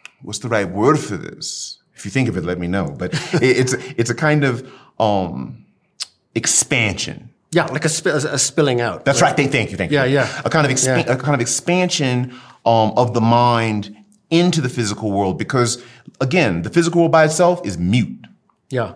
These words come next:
Speaker 2: I'm
Speaker 1: It's
Speaker 2: thinking of the, that feeling of the, the ink going into the paper.
Speaker 1: Uh-huh.
Speaker 2: Right, and then, and, and
Speaker 1: Right.
Speaker 2: Sei Shonagon probably would have ground her own
Speaker 1: Yes.
Speaker 2: ink,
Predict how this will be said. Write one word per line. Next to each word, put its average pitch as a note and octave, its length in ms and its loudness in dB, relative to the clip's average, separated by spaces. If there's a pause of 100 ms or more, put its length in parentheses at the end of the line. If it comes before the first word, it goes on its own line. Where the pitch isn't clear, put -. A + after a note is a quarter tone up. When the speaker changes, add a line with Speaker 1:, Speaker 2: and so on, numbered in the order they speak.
Speaker 2:
I'm C3+ 80 -6
Speaker 1:
It's - 20 -6
Speaker 2:
thinking F#3 160 2
of D3 80 -2
the, A#2+ 120 -2
that A#2+ 200 -6
feeling C#3 280 0
of A#2+ 100 -4
the, G#2 200 -8 (400)
the - 220 -8
ink C3 340 -4
going A#2 220 -2
into A2 140 -4
the F2+ 80 -12
paper. - 340 -8 (160)
Speaker 1:
Uh-huh. G2 340 -2
Speaker 2:
Right, C3 220 0
and C3+ 100 -2
then, C#3+ 260 0
and, - 220 -10
and C#3 180 0
Speaker 1:
Right. B2+ 80 2
Speaker 2:
Sei E3+ 120 2
Shonagon F3 420 4
probably E3 380 -2
would D3 160 -4
have C3 280 -6
ground A#2 340 -2
her A#2+ 160 -4
own A2 520 -6 (280)
Speaker 1:
Yes. G#2+ 400 0
Speaker 2:
ink, - 60 -20